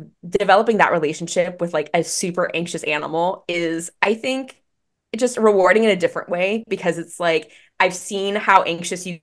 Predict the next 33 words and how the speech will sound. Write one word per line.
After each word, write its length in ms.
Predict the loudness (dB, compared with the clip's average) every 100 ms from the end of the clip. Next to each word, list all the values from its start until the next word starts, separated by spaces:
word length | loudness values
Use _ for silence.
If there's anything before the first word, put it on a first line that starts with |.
| -12
can 180 | -8 -6
be. 360 | -4 -2 -4 -4 -2
And 180 | -2 2
now 300 | 4 4 2
that 100 | 0
we've 120 | -4
been 180 | -6 -6
together 320 | -4 -2 0
for 160 | -2 -4
a 100 | -4
couple 240 | -4 -4
years, 420 | -2 0 0 0
like, 140 | -2 -2
now 80 |
you're 160 | -2 0
not 160 | 0 -2
as 100 | -6
anxious. 420 | -12 -6 -2 -2
And, 140 | -4 -8
like, 200 | -8 -8
it's 240 | -10 -10 -6
just 320 | -6 -8 -16 -10 -4
the 60 |
quality 380 | 4 8 8 6
time 240 | 0 0
that 100 | 0
we 60 | -2
have 220 | 0 -2
together 360 | 0 0 2 2
is 220 | -2 -4 -4
awesome. 440 | -4 -4 -8 -6
And 140 | -8 -2
so 240 | -2